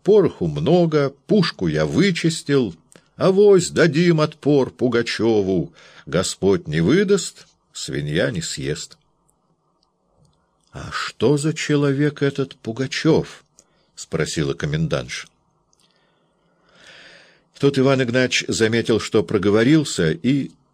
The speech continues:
закусил язык. Но уже было поздно. Василиса Егоровна принудила его во всем признаться, дав ему слово не рассказывать о том никому.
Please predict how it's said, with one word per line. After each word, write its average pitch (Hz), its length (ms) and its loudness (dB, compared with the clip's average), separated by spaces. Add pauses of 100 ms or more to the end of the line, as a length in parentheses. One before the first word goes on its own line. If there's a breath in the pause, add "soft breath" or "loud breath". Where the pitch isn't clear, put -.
(140)
закусил 87 560 -4
язык. 71 500 -8 (760)
Но 123 160 2
уже 151 220 2
было 151 180 2
поздно. 85 540 0 (420)
Василиса 104 600 -2
Егоровна 165 640 4 (300)
принудила 120 560 0
его 87 260 2
во 85 120 2
всем 85 440 -2
признаться, 95 880 -2 (440 soft breath)
дав 120 340 -2
ему 110 160 -2
слово 110 380 -2
не 104 140 -4
рассказывать 95 680 -2
о 85 60 0
том 82 240 -2
никому. 80 560 -6